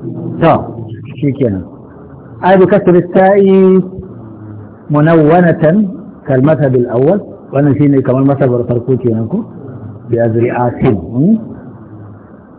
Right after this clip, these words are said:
Wa bi kasriha bila tanwin bi azri'ati. Da mata kasara ba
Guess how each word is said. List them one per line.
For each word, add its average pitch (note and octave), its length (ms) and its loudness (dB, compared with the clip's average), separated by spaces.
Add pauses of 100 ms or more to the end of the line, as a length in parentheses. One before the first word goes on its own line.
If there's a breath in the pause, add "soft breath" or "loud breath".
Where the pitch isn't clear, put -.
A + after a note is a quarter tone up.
(220)
Wa C#3 100 2
bi C#3+ 100 2
kasriha F#3 520 4
bila D#3 240 4
tanwin C#3+ 440 2
bi C3 100 -6
azri'ati. B2 760 -4
Da A2+ 100 -4
mata E3 220 -2
kasara F3 480 -2
ba B2+ 160 -2